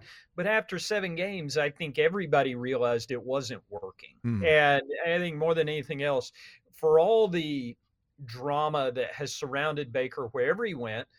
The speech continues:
Speaker 1: my experience with Baker was good. He was a good teammate. He was fairly normal. He was funny. He was tough.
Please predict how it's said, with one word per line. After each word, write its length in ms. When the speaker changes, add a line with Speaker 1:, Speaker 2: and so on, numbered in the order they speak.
Speaker 1:
my 220
experience 640
with 200
Baker 320
was 220
good. 400
He 160
was 120
a 40
good 260
teammate. 480
He 80
was 160
fairly 380
normal. 500
He 140
was 260
funny. 320
He 140
was 200
tough. 340